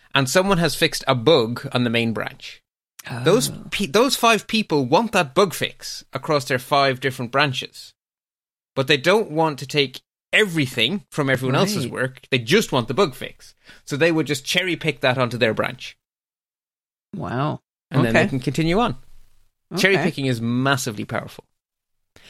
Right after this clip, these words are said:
Speaker 1: So in order to cherry pick, the first thing is we can't be in a detached head. We have to be
Speaker 2: Mm-hmm.
Speaker 1: at the head of a branch. And our working copy has to be clean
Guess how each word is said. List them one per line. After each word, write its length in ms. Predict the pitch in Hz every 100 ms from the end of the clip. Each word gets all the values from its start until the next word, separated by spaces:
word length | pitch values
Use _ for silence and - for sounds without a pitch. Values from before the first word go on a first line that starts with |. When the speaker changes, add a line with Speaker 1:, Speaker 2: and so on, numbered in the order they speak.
| - - - -
Speaker 1:
So 360 | - 180 175 170
in 160 | 165
order 160 | 247 277
to 80 | 226
cherry 240 | 196 143
pick, 180 | 131 147
the 60 | 135
first 240 | 220 -
thing 160 | 190 160
is 320 | 151 135 139
we 100 | 139
can't 420 | - 185 233 -
be 100 | 185
in 40 | 156
a 60 |
detached 460 | 123 - 131 - -
head. 300 | 104 139 - - -
We 80 | 113
have 160 | 123 -
to 100 | 123
be 100 | 117
Speaker 2:
Mm-hmm. 60 |
Speaker 1:
at 80 | 113
the 80 | 107
head 120 | 110
of 80 | 104
a 60 | 104
branch. 520 | 107 170 190 - - _ - - - -
And 160 | 147 139
our 120 | 135
working 400 | 147 185 190 165
copy 360 | 156 143 139
has 220 | 120 135 -
to 100 | 117
be 140 | 120
clean 800 | - - - 262 147 110 175